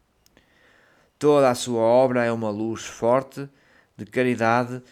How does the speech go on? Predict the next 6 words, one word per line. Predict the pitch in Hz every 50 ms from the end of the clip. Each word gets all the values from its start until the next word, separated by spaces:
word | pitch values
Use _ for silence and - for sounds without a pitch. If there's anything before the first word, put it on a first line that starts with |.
| _ _
é | - 110 117
uma | 127 135 143 139 123 120 120 117 110 - - - - - - - -
labre-, | - - 104 131 127 123 123 120 113 110 113 113 113 - -
labareda | - 104 123 131 127 120 113 117 113 107 107 117 123 131 123 110 117 120 117 117 110
de | 107 104 98
fé | - - - 110 113 117 120 123 123